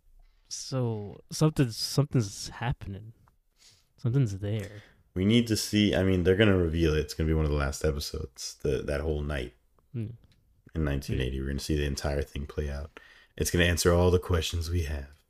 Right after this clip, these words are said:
Speaker 1: <laughs>
Speaker 2: So, um, and that night is gonna be so important.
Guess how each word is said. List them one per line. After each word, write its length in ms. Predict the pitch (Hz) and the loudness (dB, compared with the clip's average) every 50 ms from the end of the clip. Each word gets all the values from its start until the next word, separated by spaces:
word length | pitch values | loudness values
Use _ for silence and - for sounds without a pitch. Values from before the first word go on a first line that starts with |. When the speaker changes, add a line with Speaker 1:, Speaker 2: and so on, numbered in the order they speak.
| _ _ _ _ _ _ _ _ _ _ _ _ _ _ _ _ _ _ _ _ _ _ - - - - - - | _ _ _ _ _ _ _ _ _ _ _ _ _ _ _ _ _ _ _ _ _ _ -20 -20 -20 -20 -6 -4
Speaker 1:
<laughs> 100 | 170 135 - - - - 127 - _ _ _ _ _ _ _ _ _ _ _ - - - _ _ _ _ _ _ _ _ _ _ _ | -4 -4 -4 -8 -14 -16 -16 -16 _ _ _ _ _ _ _ _ _ _ _ -20 -20 -20 _ _ _ _ _ _ _ _ _ _ _
Speaker 2:
So, 240 | - - - - - - - _ _ - - - | -12 -6 -4 -4 -4 -6 -12 _ _ -16 -10 -6
um, 760 | 85 85 87 87 85 85 85 82 80 80 78 78 80 78 - - _ _ _ _ _ _ _ _ _ _ _ _ _ _ | -4 0 2 4 4 4 4 2 0 0 0 0 -2 -4 -6 -12 _ _ _ _ _ _ _ _ _ _ _ _ _ _
and 140 | - 78 73 | -8 -4 -2
that 120 | 73 76 78 | 0 0 2
night 180 | 80 78 78 | 2 2 0
is 100 | 76 78 | 0 0
gonna 160 | 80 80 78 | -2 -2 -2
be 120 | 71 69 73 | -2 -4 -6
so 280 | - - - - 80 | -6 -6 -4 -2 -2
important. 560 | 78 76 71 - - 78 78 76 78 78 - | -2 -2 -4 -6 -4 -4 -4 -4 -6 -10 -12